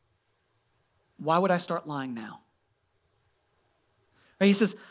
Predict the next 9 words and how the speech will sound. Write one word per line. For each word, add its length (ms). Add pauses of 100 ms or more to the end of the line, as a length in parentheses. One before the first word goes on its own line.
(120)
"Listen 500
to 140
me. 340 (1040)
Darkness 540
is 120
coming," 360 (1400)
referring 300
to 100
death. 460